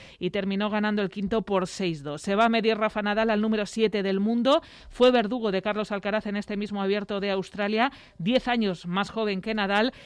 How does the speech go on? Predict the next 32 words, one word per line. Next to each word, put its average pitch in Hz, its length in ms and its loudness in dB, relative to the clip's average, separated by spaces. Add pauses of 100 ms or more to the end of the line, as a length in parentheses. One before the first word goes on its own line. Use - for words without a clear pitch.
(140)
y 196 80 2
es 220 80 2
la 240 120 4
tercera 226 360 0
vez 226 160 -2
que 226 100 -4
alcanza 226 680 0 (100)
un 214 340 -2
Grand 196 320 0
Slam. 170 260 -4
La 190 120 4
última 247 340 0
vez 220 140 0
que 220 100 -4
jugó 214 400 -2
frente 208 300 -4
a 196 40 2
Rafa 202 260 -4
Nadal 202 260 0
fue 226 160 -4
en 214 60 -2
dos 196 180 -2
mil 240 180 0
diecinueve, 220 600 0 (300)
entonces 196 460 -4
eran 220 200 -2
las 214 120 -2
semifinales 196 600 -2
del 175 280 -2
U 214 60 2
S 202 180 -4
Open 214 280 0